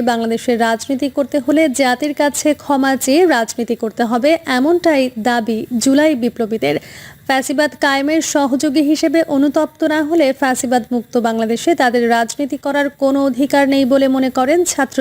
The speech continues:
জনতা। গণ অভ্যুত্থানের মুখে পাঁচ আগস্ট হাসিনা ক্ষমতা ছেড়ে ভারতে পালিয়ে যাওয়ার পর জনরোষ থেকে বাঁচতে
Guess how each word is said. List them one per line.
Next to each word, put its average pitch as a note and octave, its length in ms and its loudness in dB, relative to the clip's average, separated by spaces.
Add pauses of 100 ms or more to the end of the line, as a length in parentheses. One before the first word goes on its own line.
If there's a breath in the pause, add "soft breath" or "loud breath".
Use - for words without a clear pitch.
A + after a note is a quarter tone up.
জনতা। A3 320 -4 (540 loud breath)
গণ C4 200 0
অভ্যুত্থানের D4 560 0
মুখে C#4+ 340 4 (140)
পাঁচ C4+ 180 0 (120)
আগস্ট C4 380 0
হাসিনা B3+ 420 0
ক্ষমতা B3 380 2
ছেড়ে A#3+ 200 0 (260)
ভারতে C4 380 -2
পালিয়ে A#3+ 360 0
যাওয়ার A3+ 220 2 (100)
পর B3 160 2 (540 loud breath)
জনরোষ C4+ 420 0 (120)
থেকে D#4+ 200 2 (140)
বাঁচতে B3+ 380 -2